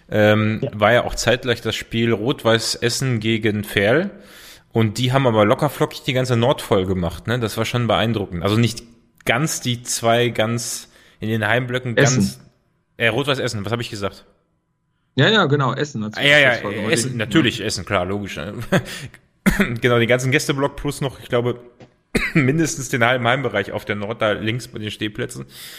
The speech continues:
Speaker 1: Ähm, das war schon, also ich habe da reinges-, äh, während ich den Ticker gelesen hab von unserem Spiel gegen Bielefeld, hab ich mir,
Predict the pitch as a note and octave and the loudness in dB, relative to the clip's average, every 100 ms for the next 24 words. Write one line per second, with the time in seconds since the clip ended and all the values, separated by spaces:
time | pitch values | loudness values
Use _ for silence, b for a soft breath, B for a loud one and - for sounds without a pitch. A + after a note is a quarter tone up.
0 | B B - A2 A2 A2 G2 G#2+ A#2 A#2+ | B B 0 2 4 2 0 2 2 2
1 | C3+ B2 A#2+ A#2+ - _ _ _ - B2 | 0 -2 -4 -8 -18 _ _ _ -8 -2
2 | G#2+ G#2+ A2 A#2+ G2+ B2+ C3+ A2 - A2 | 0 0 4 4 6 4 2 0 -2 0
3 | G#2 - - F2+ F2 G2 G#2+ A#2 - G2+ | 0 -4 -10 -10 -4 2 2 0 -4 -2
4 | - D#3 C3 A#2+ B2+ C3 A#2+ A#2+ B2+ B2+ | 0 0 2 2 2 0 -2 -4 -4 -4
5 | A#2 B2+ A#2 A2 A2 B2+ - A#2 A#2 - | -6 -2 -2 0 -2 -4 -2 0 0 -2
6 | - A2 | 0 2